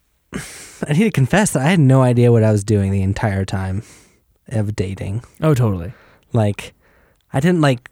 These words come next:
Speaker 1: figure out the key to, like, a super successful relationship and then do that, and then it worked out okay. I wa-, I had no idea what I was doing.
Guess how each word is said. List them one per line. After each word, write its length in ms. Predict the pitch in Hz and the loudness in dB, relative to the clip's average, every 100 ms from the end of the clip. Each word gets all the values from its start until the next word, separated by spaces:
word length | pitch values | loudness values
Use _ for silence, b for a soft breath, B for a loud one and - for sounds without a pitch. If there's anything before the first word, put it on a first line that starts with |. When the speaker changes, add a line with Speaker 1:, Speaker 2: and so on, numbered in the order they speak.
| 135 | -20
Speaker 1:
figure 480 | - 151 139 143 | 0 2 4 4
out 260 | 131 131 131 | 6 4 2
the 100 | 131 | -2
key 800 | - - 120 113 120 123 131 131 b b b b b - | -2 -2 2 4 4 4 2 0 b b b b b -8
to, 300 | - 131 117 | -2 2 2
like, 440 | 110 107 - - - | 2 -2 -8 -16 -6
a 100 | 123 | -6
super 360 | - 127 - | -2 -2 -2
successful 880 | 120 - 120 - - 110 - - 113 | -2 -2 -2 -2 -2 -2 -2 -2 0
relationship 800 | 104 104 98 101 120 - 117 113 | 2 0 -2 -2 -2 0 -2 0
and 140 | 110 | -2
then 120 | 104 101 | -2 -2
do 220 | 104 104 | -2 0
that, 340 | 113 113 113 - | 0 0 -2 -4
and 120 | 104 | -4
then 120 | 101 | -4
it 100 | 101 | -4
worked 300 | 107 104 - | -6 -8 -6
out 140 | 98 104 | -6 -2
okay. 460 | 113 135 131 131 - B B B B B | -2 0 0 -2 -6 B B B B B
I 80 | 135 | 2
wa-, 200 | 131 107 | 2 0
I 100 | 131 | 0
had 180 | 151 127 | 0 2
no 100 | 120 | 2
idea 180 | 104 98 | 0 -2
what 80 | |
I 40 | 98 | -4
was 80 | - | -4
doing. 280 | 104 98 | -4 -6